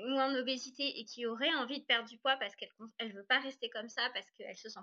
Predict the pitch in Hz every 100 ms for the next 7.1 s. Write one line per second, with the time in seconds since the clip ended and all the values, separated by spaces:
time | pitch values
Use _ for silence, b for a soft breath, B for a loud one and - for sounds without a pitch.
0 | 190 277 277 285 262 247 - 254 262 240
1 | 220 214 202 226 220 220 269 262 220 277
2 | 262 226 226 202 - 214 240 233 226 226
3 | 214 214 - 202 190 196 202 214 240 302
4 | 320 - B B B _ 226 240 247 202
5 | 202 202 214 220 214 208 254 - - 202
6 | - 226 226 240 233 220 - 202 _ 240
7 | 277